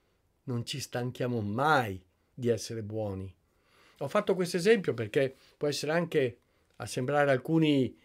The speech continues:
eh, addirittura infantile, mentre è un esempio molto appropriato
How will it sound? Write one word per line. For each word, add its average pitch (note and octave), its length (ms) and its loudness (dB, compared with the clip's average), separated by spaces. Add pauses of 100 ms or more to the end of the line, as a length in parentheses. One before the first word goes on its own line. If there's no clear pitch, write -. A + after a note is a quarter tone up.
(200)
eh, C#3 80 -12
addirittura A#2 640 -4
infantile, A#2 760 -6 (1200)
mentre D3+ 680 4 (460)
è C3+ 380 4
un A#2 180 -6
esempio C3 480 -2
molto E3+ 800 10
appropriato A2+ 1120 -6